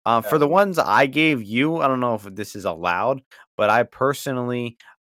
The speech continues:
Speaker 1: um, I would've, I would've fucked the Ma-, uh, the Azat I T D, married
Speaker 2: Okay.
Speaker 1: Mel Costa, and then killed the, uh, the over in the women's.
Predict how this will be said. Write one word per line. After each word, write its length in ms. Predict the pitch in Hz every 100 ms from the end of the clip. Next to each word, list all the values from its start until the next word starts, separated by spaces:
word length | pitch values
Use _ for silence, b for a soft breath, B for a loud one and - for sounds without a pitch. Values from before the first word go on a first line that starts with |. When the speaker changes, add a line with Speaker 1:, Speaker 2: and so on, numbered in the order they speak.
| -
Speaker 1:
um, 560 | 98 98 95 92 85 - _ -
I 160 | 104 123
would've, 580 | 120 123 123 120 104 -
I 80 | -
would've 240 | 120 120 110
fucked 400 | - 123 135 - -
the 160 | 107
Ma-, 340 | 95 98 98 -
uh, 300 | 101 98 92
the 500 | 90 92 92 90 - _ _
Azat 460 | 101 110 107 110 104
I 200 | - 107
T 260 | 101 - 98
D, 480 | 92 95 85 82 - _ b b _
married 600 | 98 104 110 117 120 110
Speaker 2:
Okay. 80 | 98
Speaker 1:
Mel 180 | 101 95
Costa, 520 | - 101 95 90 82
and 120 | 85
then 160 | 85 82
killed 440 | - 98 95 85
the, 260 | 90 82 78
uh, 220 | 80 80
the 80 | 80
over 420 | 92 95 - 76 -
in 80 |
the 80 | -
women's. 480 | - - - - -